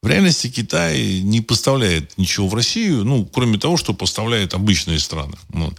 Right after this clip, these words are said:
Э, Россия сама там и, там, и, и, и снаряды производит, и пушки, и танки, и массу вещей. Вот.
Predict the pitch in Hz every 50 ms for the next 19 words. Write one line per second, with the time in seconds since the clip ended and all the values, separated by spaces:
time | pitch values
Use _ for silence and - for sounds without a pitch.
0 | - - - - - - - - - - - - _ _ _ _ - 90 90 90
1 | 90 90 87 87 87 87 87 85 85 87 85 85 - - 90 107 107 - - 139
2 | 123 107 - 120 117 107 87 80 - 71 71 73 73 71 - - 80 78 73 69
3 | 69 71 71 73 71 69 69 69 69 - - - - - - - 80 78 - -
4 | 76 - - _ _ _ _ _ _ - 80 73 71 - - - 85 113 139 143
5 | 139 120 - 110 104 101 98 92 98 101 92 82 80 71 - - 76 - 123 127
6 | 123 - - - 87 78 - - 107 113 113 104 - - 90 80 80 82 85 92
7 | 92 - - - 80 78 80 78 - - - 71 69 - - 73 69 - -